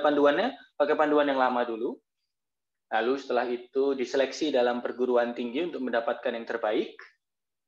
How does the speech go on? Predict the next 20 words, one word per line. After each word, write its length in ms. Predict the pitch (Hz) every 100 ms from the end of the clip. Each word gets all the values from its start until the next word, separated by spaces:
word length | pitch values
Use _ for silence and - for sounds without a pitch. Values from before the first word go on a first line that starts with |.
| _
Sebagai 320 | - 127 123 127
catatan, 480 | 131 135 180 196
itera 320 | 151 139 151 180
diperbolehkan 720 | 123 127 123 120 139 147 139
untuk 80 | 139
mengirim 400 | 131 131 143 143
seratus 480 | 139 131 - 139
proposal 560 | - 123 - 120 120 117
saja. 400 | 104 101 120 185 - _ _ _ _
Sebagai 320 | 123 120 127
perbandingan, 640 | 127 123 120 123 151 240
kampus-kampus 640 | 240 120 123 - 120 120 123
yang 160 | 120
besar 320 | 117 139 147 147
seperti 560 | - 151 - 117 113
I 80 | 113
T 20 | 147 135
B, 40 | 139 139 139 113
U 80 |
G 80 | 123